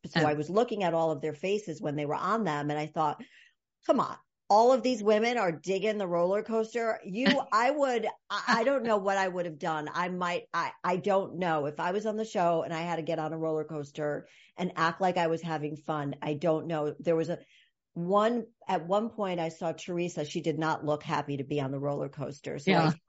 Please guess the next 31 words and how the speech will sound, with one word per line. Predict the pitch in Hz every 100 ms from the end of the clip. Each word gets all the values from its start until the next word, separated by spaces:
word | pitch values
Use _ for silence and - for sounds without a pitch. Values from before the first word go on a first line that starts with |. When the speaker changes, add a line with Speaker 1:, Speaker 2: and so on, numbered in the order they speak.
| _ _
Speaker 1:
I | 208
think | 208 302 320
when | 240 220
she | -
was | 202 190
having | 190 175 180
her | 180 170
little | 160 156
one-on-one | 147 165 165 156 156 160
time | 156 165 151 143
with | 143
Gary, | 196 196 170 147 143 - - -
I | 175
think | 220 208
she | -
said, | 175 214 175
"I | 175 170
don't | 185 180 175
like | 165 156
roller | 185 185
coasters, | 175 160 139 - 151 143
but | 156 151 143 - _ _ _ _ _
I | 165 156 151 151 135
did | - 160
it | 160 - - -
because | - 156 139
you | 156
were | 151
there." | 147 147 170 220 _ _ _ _ _ _ _ _ _ _
But | 160 151 - -
don't, | 175 165 156